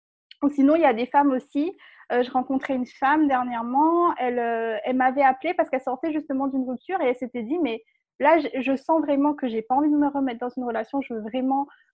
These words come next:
partir sur des bonnes bases, mais je ne sais pas qui je suis. » Parce que j'étais tellement dans cette relation à plaire à l'autre, à faire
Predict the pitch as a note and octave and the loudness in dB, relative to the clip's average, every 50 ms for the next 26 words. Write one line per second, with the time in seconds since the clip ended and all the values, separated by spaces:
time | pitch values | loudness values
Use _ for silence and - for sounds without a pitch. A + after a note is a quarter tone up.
0 | _ _ _ - A#3+ A#3+ - B3+ B3 - C#4 A#3 A#3+ A#3 G#3 G#3+ G3+ G#3 G3+ A3 | _ _ _ -2 -2 0 -2 -4 -4 -4 -4 -4 -4 -4 -4 -4 -6 -6 -4 -2
1 | C4+ F4 G4+ F4+ D4 - - _ _ _ C4 B3 A#3+ C4 C4+ C4 C4 C#4 C4+ - | 0 2 2 2 0 -4 -8 _ _ _ -4 -2 0 0 -2 -2 -2 -4 -4 -4
2 | C#4+ E4 D#4+ - D#4+ D4 D#4 D#4 D#4 _ - C4+ C#4 - _ _ _ _ _ _ | -4 -4 -4 -4 -4 -4 -4 -6 -10 _ -14 -14 -14 -14 _ _ _ _ _ _
3 | _ - A3+ A3+ - C4+ A#3+ B3+ C4 B3+ _ D4 C#4+ C#4+ - - E4 E4+ F4 F4 | _ -6 -6 -4 -4 -2 -2 -2 -4 -4 _ -6 -6 -2 0 2 2 2 2 2
4 | F4+ F4+ D#4+ D#4 D4 D4 D4 B3+ - - C#4 C4 C4 C4 C4+ _ D4+ C4+ B3 A#3+ | 0 2 2 0 0 0 -2 -4 -4 -4 -2 0 0 -2 -2 _ -2 -2 -2 -2
5 | - - C#4+ C#4+ C#4+ C#4 C4+ C4 C4 C4 C4 C4 C4 _ A#3 A#3 - A#3 A3 | -4 -6 -4 -2 -2 0 -2 -2 -2 -2 -4 -4 -6 _ -10 -10 -8 -10 -10